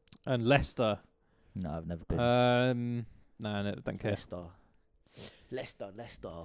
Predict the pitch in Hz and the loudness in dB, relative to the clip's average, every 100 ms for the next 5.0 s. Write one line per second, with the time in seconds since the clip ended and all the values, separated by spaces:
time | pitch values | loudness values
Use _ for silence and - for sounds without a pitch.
0 | - - 143 175 190 170 170 170 151 - | -12 4 10 12 12 12 12 12 12 10
1 | 175 147 127 123 123 113 143 - 104 - | 8 8 8 6 4 4 2 2 2 0
2 | 110 131 123 110 113 127 120 - 131 123 | 2 6 6 4 4 6 6 4 0 0
3 | 123 104 95 - 104 - 123 117 87 104 | 0 2 2 2 0 0 0 2 2 -2
4 | - 104 104 98 - - - 104 98 | -4 -2 -2 -2 -6 -14 -8 -2 -2